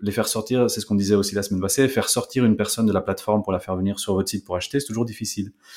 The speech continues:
Et donc ici, c'est ce qu'on, c'est ce qui est un peu reproché dans les, dans, dans, dans les agences et dans les,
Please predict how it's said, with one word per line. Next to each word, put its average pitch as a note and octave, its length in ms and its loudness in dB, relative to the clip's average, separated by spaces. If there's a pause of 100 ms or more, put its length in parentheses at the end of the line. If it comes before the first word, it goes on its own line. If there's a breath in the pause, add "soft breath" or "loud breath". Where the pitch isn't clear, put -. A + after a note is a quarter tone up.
(280 loud breath)
Et F#2 60 -8
donc G2+ 180 -2
ici, C#3+ 180 -4
c'est C#3+ 140 -2
ce - 40 -6
qu'on, - 320 0
c'est - 140 -2
ce - 80 -6
qui - 80 0
est C3 40 4
un C3 80 4
peu C#3+ 100 0
reproché C#3 420 0
dans A#2 100 4
les, G2 480 0
dans, G2 220 -2
dans, F#2+ 180 -2
dans G2+ 140 0
les G2+ 180 2
agences A2 380 4
et G2+ 40 0
dans F#2+ 120 0
les, F2+ 240 -2